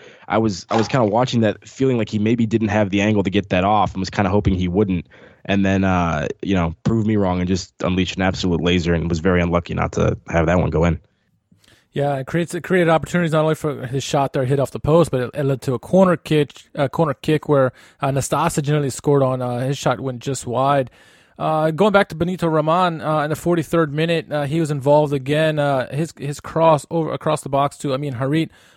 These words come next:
Speaker 2: Uh, back post, uh, Amin Harit looking for options, uh, takes a curler of a pass shot. Uh, it goes in either way,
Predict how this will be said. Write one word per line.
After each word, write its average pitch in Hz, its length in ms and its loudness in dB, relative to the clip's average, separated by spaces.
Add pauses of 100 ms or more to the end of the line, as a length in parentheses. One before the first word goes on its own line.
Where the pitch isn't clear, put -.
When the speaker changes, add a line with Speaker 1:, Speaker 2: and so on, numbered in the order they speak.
(140)
Speaker 2:
Uh, 139 160 0
back 151 340 0
post, 165 420 2
uh, 143 440 2 (680)
Amin 170 300 -2
Harit 180 380 2 (400)
looking 185 240 0
for 165 160 2
options, 175 520 2
uh, 156 340 2 (140)
takes 180 300 -4
a 160 60 -2
curler 180 400 2
of 156 140 -2
a 139 340 0 (100)
pass 165 460 -4
shot. - 420 -2 (320)
Uh, 139 440 0
it 170 100 -4
goes 165 320 2
in 190 160 2
either 170 200 0
way, 185 420 2